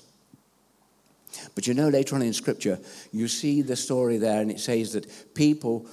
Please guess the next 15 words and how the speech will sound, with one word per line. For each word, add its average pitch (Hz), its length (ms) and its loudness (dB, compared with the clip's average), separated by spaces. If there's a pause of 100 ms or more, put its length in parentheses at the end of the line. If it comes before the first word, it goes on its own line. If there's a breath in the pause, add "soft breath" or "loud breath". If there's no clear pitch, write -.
(160 loud breath)
would 107 220 -2
actually 139 520 -4
bring 139 380 0
their 131 200 0
sick - 520 -4
out 131 280 -2
onto 127 220 -2
the 113 120 -4
street 110 420 -2 (200 loud breath)
to 107 100 0
lay 139 420 4
them 104 260 -4
on 147 180 2
the 131 80 -2
pavement 104 500 -4